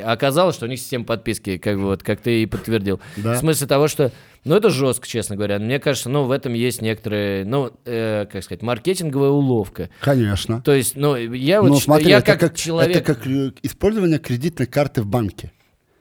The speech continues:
Speaker 2: Тебе ж, типа, вначале дают большую сумму, но ты постепенно, ну, кредитная карта не совсем, а вот кредит. Ты берешь большую сумму, но потом постепенно ты
Speaker 1: Да,
Speaker 2: должен
Speaker 1: да,
Speaker 2: будешь
Speaker 1: да.
Speaker 2: ее возвращать.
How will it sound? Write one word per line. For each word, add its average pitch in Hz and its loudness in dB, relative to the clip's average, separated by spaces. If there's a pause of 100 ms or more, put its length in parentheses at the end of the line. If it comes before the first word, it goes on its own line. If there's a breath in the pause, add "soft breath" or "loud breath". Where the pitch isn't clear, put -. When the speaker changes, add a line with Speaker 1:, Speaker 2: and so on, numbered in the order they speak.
(160)
Speaker 2:
Тебе 131 4
ж, - -2
типа, 120 -2
вначале 113 -2
дают 95 -6
большую 101 -6
сумму, 226 2
но 107 0
ты 262 -4
постепенно, - -4
ну, 127 -6 (180)
кредитная 156 -2
карта 117 -4
не 131 -2
совсем, 180 -4
а 123 0
вот 123 -6 (340 soft breath)
кредит. 117 -2 (640)
Ты 131 0
берешь 110 -2
большую 101 -8
сумму, 226 2
но 110 0
потом 220 -2
постепенно 170 -2
ты - -6
Speaker 1:
Да, 120 2
Speaker 2:
должен 180 4
Speaker 1:
да, - 2
Speaker 2:
будешь 104 2
Speaker 1:
да. 123 2
Speaker 2:
ее 123 2
возвращать. 107 -2